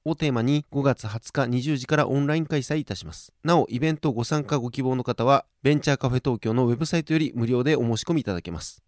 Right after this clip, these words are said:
こちらのリンクは記事に貼っておりますので、ぜひご覧ください。そして、さらに本日より、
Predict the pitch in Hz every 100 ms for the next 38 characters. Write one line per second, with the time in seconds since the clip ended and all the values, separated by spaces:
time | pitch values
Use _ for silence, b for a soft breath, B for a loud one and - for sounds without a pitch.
0 | _ - 156 185 185 175 156 139 175 170
1 | - 147 123 135 117 107 120 113 110 117
2 | 120 151 95 101 92 80 76 - - -
3 | _ _ _ - 170 - 175 185 156 156
4 | 151 123 113 135 135 -